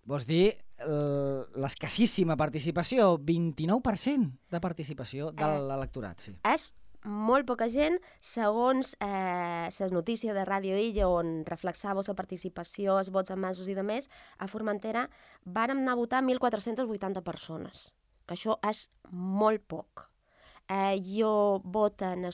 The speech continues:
Speaker 2: Col·legi de Sant Ferran, eh, hi vaig anar a les deu del matí, perquè no hi vaig a les nou de la nit,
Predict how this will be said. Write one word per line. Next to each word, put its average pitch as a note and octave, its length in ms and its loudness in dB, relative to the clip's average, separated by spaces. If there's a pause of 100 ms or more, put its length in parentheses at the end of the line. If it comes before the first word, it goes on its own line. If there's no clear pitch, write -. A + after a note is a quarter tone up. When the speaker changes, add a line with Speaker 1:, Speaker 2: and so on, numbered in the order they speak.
Speaker 2:
Col·legi F#3 320 -2
de F3+ 120 -2
Sant F3+ 240 -10
Ferran, G#3 320 0 (880)
eh, F#3+ 140 0
hi G3 40 0
vaig G3+ 200 0
anar G#3 180 2
a F#3 100 0
les F#3 120 -8
deu G#3 160 2
del G3+ 140 -4
matí, C#4+ 360 -2
perquè - 360 -6
no G3+ 140 -2
hi G#3 80 0
vaig A3 180 -4
a G3+ 40 0
les F#3 160 0
nou G#3 160 4
de A3 60 -2
la G#3 120 -4
nit, B3 180 -2